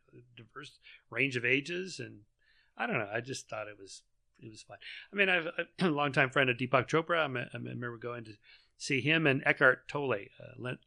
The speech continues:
uh, Leonard Mlodinow, the physicist, and I went to this 'cause he's friends with Deepak too. And it was quite a happening. It was at the Shrine Auditorium in L A. It was like three thousand people filled this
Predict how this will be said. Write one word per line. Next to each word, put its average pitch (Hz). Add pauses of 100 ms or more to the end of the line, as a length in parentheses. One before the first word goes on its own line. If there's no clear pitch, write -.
uh, 123
Leonard 120
Mlodinow, 117
the 104
physicist, 110 (520)
and 123
I 117
went 117
to 113
this 107
'cause -
he's 127
friends 110
with 104
Deepak 107
too. 107
And 104 (360)
it 185
was 226
quite 208
a 170
happening. 196
It -
was 117
at 120
the 123
Shrine 135
Auditorium 127
in 117
L 117
A. 131
It 127
was 107
like 113
three 185
thousand 151
people 147 (320)
filled 143
this 131